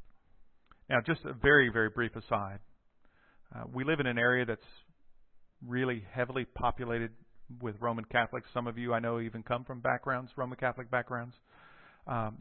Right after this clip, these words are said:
the Roman Catholic Church teaches the perpetual virginity of Mary. And they've done so, by the way, for well over fifteen hundred years. So it's, this is not like a new thing that they're, they've taught, taught it for a long time.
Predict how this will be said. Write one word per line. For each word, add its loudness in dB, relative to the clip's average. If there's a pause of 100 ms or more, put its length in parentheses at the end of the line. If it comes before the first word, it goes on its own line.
the -2
Roman 6
Catholic 2 (200)
Church 4 (140)
teaches -6
the -10
perpetual -4
virginity -6 (580)
of -6
Mary. -2 (640)
And 2
they've 6
done 8
so, 6
by 10
the 6
way, 6
for -2
well 8
over 4
fifteen -6
hundred -6
years. -10
So -8
it's, -10 (100)
this -4
is -12
not 4
like 0
a -2
new -2
thing -4
that -6
they're, -4
they've -2
taught, -2
taught 4
it 0
for -2
a 0
long -4
time. -10